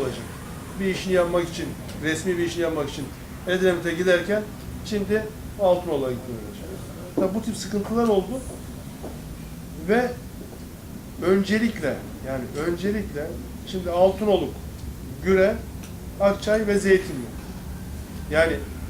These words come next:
yeni ilçe yapılan dört tane belde var. Dördünün de belediye başkanlığı C H P'de. Öncelikle Akçay ve Zeytinli bu işe çok itiraz etti.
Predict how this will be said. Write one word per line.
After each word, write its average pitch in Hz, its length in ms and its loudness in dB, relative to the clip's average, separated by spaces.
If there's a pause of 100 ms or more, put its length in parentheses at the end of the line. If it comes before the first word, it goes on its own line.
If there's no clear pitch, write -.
(120)
yeni 180 180 2
ilçe 214 400 2
yapılan 185 500 6 (1300)
dört 214 240 6
tane 190 260 6
belde 165 260 6
var. 117 160 0 (1160)
Dördünün 196 400 8
de 180 140 4
belediye 202 460 4
başkanlığı 185 560 4
C 170 120 0
H 160 100 4
P'de. 127 120 -4 (1900)
Öncelikle 233 640 2 (800)
Akçay 240 600 4
ve 214 120 6
Zeytinli 202 640 4 (120)
bu 160 60 2
işe 160 160 0
çok 160 200 -4
itiraz 127 440 -4
etti. - 340 -8